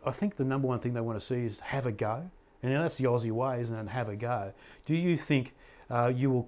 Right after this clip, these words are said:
get some slack from the supporters if you play this way and start enthralling them, um, that if you don't win the games, they'll just at least cut some slack? Because I think the pressure comes when you're having a go, then after three or four games, you're not quite winning,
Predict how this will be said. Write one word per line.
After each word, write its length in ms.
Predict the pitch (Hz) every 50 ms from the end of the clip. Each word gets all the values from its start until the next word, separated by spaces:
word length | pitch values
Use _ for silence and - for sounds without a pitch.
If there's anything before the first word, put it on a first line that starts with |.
| - - _
get 180 | - 147 139 -
some 200 | - 127 123 -
slack 300 | - - 170 170 180 -
from 180 | - 156 139
the 80 | 127 120
supporters 480 | - 123 117 - 117 117 113 117 107 131
if 120 | 127 -
you 100 | 151 139
play 320 | 143 - - 143 170 180
this 220 | 151 147 127 - -
way 500 | 113 107 101 95 92 92 95 110 131 - - - - -
and 80 | 113
start 300 | - - - 143 135 131
enthralling 640 | 123 110 107 - - - 139 147 165 175 170 135 120
them, 220 | 101 90 90 101 - - - - - - - - - -
um, 380 | 120 120 123 123 123 120 120
that 160 | 117 135 131 131
if 140 | 127 -
you 40 | 139
don't 240 | - 151 160 165 151
win 140 | 143 131 123
the 80 | 117
games, 480 | 110 - 113 113 113 113 117 110 - - - - - - - - - - 127 123
they'll 160 | 123 135 135 127
just 260 | - 180 - - -
at 100 | 139 127
least 280 | 135 156 165 156 -
cut 280 | - - 143 - - -
some 160 | - 113 104 - - - - -
slack? 340 | - - - 135 117 107 -
Because 220 | - 127 143 123 - - - - -
I 60 | - 139
think 160 | 202 220 202
the 40 | -
pressure 400 | - - - 175 170 - 180 151
comes 320 | - 143 135 135 131 120
when 200 | 131 131 131 123 - - - - - - - - - - - -
you're 120 | 143 135
having 240 | 160 170 143 139 131
a 60 | 123
go, 420 | 117 131 131 131 135 135 135 135
then 140 | 127 131 127
after 260 | 131 131 123 - -
three 180 | - - 147 139
or 40 | 131
four 200 | - 127 117 110
games, 440 | 117 123 127 131 127 127 127 113 117
you're 80 | 123
not 120 | 131 123 -
quite 320 | - - 120 120 113 104
winning, 440 | 120 135 143 139 131 120 113 113